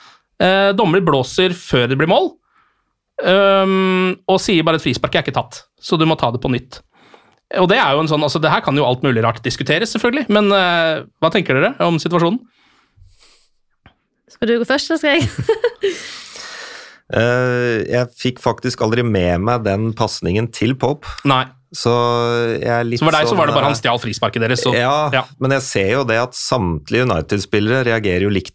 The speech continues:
Speaker 3: på situasjonen.
Speaker 1: Ja.
Speaker 3: Så, så noe er det jo, men jeg, jeg så faktisk aldri den første, eller den involveringen som gjør at de leser det sånn.
Speaker 1: Nei.
Speaker 3: Så den, jeg kan, jeg vet ikke om jeg kan si noe om det.
Speaker 2: Nei, ikke, altså, jeg er jo litt sammen, men jeg så kampen, eh, ja,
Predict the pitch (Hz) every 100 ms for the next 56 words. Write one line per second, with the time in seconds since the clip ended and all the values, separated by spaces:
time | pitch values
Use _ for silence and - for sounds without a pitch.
0 | - 110 117 127 117 117 160 - 143 -
1 | - 117 120 110 123 120 113 123 107 92
2 | 90 127 127 123 120 107 120 120 120 123
3 | - 107 117 104 107 110 107 101 104 98
4 | - 113 - - 107 - - - - 101
5 | 110 - - 107 107 107 110 101 95 95
6 | 110 113 120 110 92 92 104 - 101 87
7 | 113 113 127 123 - 147 147 143 - 113
8 | 107 107 110 107 107 110 113 110 107 -
9 | 107 104 107 101 85 92 113 110 90 117
10 | _ 254 247 165 - - 277 262 269 269
11 | 240 240 226 214 233 233 247 240 233 240
12 | 202 208 220 220 220 208 - _ _ _
13 | _ -